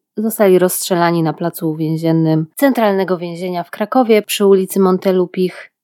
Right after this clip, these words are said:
Na fali odwilży po tysiąc dziewięćset pięćdziesiątym szóstym roku pozostałe wyroki zostały zmniejszone.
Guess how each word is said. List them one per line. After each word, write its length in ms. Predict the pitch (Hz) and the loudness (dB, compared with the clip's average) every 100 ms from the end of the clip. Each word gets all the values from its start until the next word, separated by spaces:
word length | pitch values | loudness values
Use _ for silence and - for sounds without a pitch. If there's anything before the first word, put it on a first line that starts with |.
| - | -2
Na 240 | 214 208 | 2 2
fali 440 | 202 - 220 214 - | 0 0 2 2 2
odwilży 640 | 180 185 247 262 214 196 | -2 0 2 4 2 2
po 380 | - 185 180 180 | 2 2 0 -2
tysiąc 340 | 190 190 180 | -2 0 2
dziewięćset 360 | 190 196 190 - | 0 0 -2 -4
pięćdziesiątym 560 | 190 180 - 196 185 | -4 -4 -2 -2 -4
szóstym 400 | - 220 - 220 | -4 -4 0 0
roku 280 | 208 208 208 | 0 2 0
pozostałe 580 | 220 214 214 233 254 233 | 0 -2 0 2 2 4
wyroki 360 | 214 208 214 | 4 2 0
zostały 320 | 190 - 202 185 | -8 -2 -2 -2
zmniejszone. 800 | 190 190 180 - 208 226 202 | -2 -2 -2 0 2 2 2